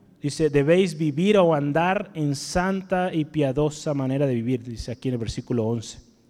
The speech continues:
Esa es una manera como usted y yo vivimos preparados para la venida de nuestro Señor. Número tres, o gran subtema, es nuestra vestimenta.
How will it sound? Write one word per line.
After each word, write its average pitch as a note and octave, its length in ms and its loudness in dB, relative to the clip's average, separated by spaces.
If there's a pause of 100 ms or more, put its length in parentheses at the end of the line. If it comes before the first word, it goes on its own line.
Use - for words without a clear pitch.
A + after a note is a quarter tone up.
(1200)
Esa D#3 140 0
es G3+ 60 2
una A3 140 6
manera G3 300 4
como F3+ 180 -2
usted E3+ 240 -2
y F3+ 40 2
yo F3 120 0
vivimos E3 460 0
preparados C#3 640 0
para B2+ 240 -2
la A#2+ 140 0
venida A#2+ 440 0 (480)
de B2 80 -2
nuestro A2+ 380 -4
Señor. G#2 340 -10 (2000)
Número F3 380 6
tres, - 760 2 (340)
o A#2+ 120 -4
gran D#3+ 280 4
subtema, E3 640 2
es F#3+ 240 -4
nuestra D3+ 500 0
vestimenta. A#2 880 -4